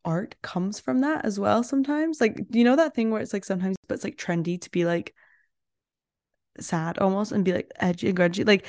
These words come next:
so I feel like sometimes you can get, like, s-, caught up in that a little bit. And, like, I don't know, like, I don't know where this point was going, but it was just nice to, like, sit down and, like, journal and actually get some thoughts out of my mind. And I just, I do feel a bit more, like,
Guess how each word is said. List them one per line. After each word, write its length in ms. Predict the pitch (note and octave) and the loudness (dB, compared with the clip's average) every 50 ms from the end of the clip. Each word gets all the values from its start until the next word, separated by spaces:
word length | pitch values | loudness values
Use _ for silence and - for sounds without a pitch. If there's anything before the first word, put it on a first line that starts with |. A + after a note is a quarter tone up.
| - - | -14 -6
so 220 | - - B3 G#3+ - | -2 0 0 2 2
I 140 | - F#3+ | 0 0
feel 180 | F#3+ - - G3+ | 0 0 -2 -4
like 80 | G3+ - | -2 -2
sometimes 220 | - G3 F#3+ F#3 | -4 -4 -4 -4
you 80 | G3 F#3 | -6 -6
can 100 | - G#3 | -6 -4
get, 100 | G3 - | -4 -4
like, 140 | - - | -4 -4
s-, 240 | - - - - - - | -6 -6 -6 -8 -10 -10
caught 240 | - - - G3 F3+ | -6 0 2 2 4
up 240 | F3+ F#3 - - - | 4 2 -2 0 2
in 100 | C#4+ C#4+ | 4 4
that 260 | D#4+ F4+ G4 F#4 D#4+ | 4 4 4 2 2
a 40 | C#4+ | 4
little 220 | C#4 C4+ B3+ B3 | 6 6 6 6
bit. 260 | A3 A3 G3+ F#3 - - - - - - - _ _ _ - | 4 2 0 -2 -4 -6 -10 -16 -20 -20 -20 _ _ _ 0
And, 220 | - A3 G#3+ G#3 | 2 4 6 6
like, 320 | G3+ G3 F#3+ F#3 F#3 - - _ _ _ _ _ _ _ _ _ _ _ _ _ _ _ _ _ _ _ _ _ _ _ _ _ _ _ _ _ _ _ _ _ _ - | 6 4 4 2 -2 -6 -16 _ _ _ _ _ _ _ _ _ _ _ _ _ _ _ _ _ _ _ _ _ _ _ _ _ _ _ _ _ _ _ _ _ _ 2
I 80 | G#3+ G#3 | 4 4
don't 140 | G3+ G3 G3 | 6 6 6
know, 160 | F#3 F3+ F3 | 4 4 4
like, 180 | F3+ F3+ F3 | 2 0 -2
I 160 | - - - F#3 | -2 -4 -2 -2
don't 140 | F3 F#3 | -2 -2
know 80 | - - | -4 -4
where 160 | G2 G#2 G#2 | -4 -4 -4
this 120 | - - - | -6 -8 -6
point 200 | - - - - | -4 -4 -2 -2
was 120 | E2+ - | -2 -2
going, 300 | - A2+ A2 G2+ G#2+ G#2+ | 0 0 0 0 2 2
but 120 | G3+ F#3+ | 2 2
it 60 | F#3+ G#3 | 4 4
was 140 | G3+ F#3+ | 2 2
just 180 | - G#3 F#3+ - | 0 0 -2 -2
nice 280 | G3 F#3 F#3 F3+ - - | -2 -2 -2 -2 -4 -4
to, 100 | - G3 | -2 -2
like, 220 | G3 G3+ - - | 0 -2 -2 -4
sit 220 | - - - - | -4 -2 -2 0
down 260 | - G#3 - - G3 F#3 | 2 2 4 4 4 2
and, 80 | F3+ | 0
like, 160 | F3+ F#3 - | 0 -2 -2
journal 320 | - G3 F3+ F3 F3+ F3+ F3+ | 0 0 0 0 0 -2 -2
and 100 | F3 - | -2 -2
actually 320 | - - - - - G3 | -4 -6 -6 -6 -6 -4
get 240 | G3 - - - - | -2 -2 -4 -4 -4
some 140 | - G3 F#3+ | -4 -6 -4
thoughts 300 | - F3+ F3+ - - - | -2 -2 -2 -2 -4 -4
out 100 | - F#3 | -4 -4
of 60 | F3 | -2
my 100 | F3 F3 | -2 -2
mind. 300 | F3 F3 F3 E3+ E3+ E3+ - | -2 -2 0 -2 -2 -2 -2
And 100 | F#3 F3+ | -2 -2
I 60 | F3 | -2
just, 240 | F3 F3+ F3+ - - - - | -4 -6 -8 -12 -12 -8 -2
I 100 | - F#3+ | -2 0
do 180 | F3+ F#3+ F#3 F3+ | 0 0 0 -2
feel 200 | F3 - F#3+ F#3 | 0 0 -2 -2
a 40 | F3 | 0
bit 220 | F3+ F3+ G3 - | -2 -4 -4 -4
more, 180 | F#3 F3 F3 E3+ | -4 -4 -4 -4
like, 240 | F3+ F#3 F#3+ - | -4 -6 -8 -10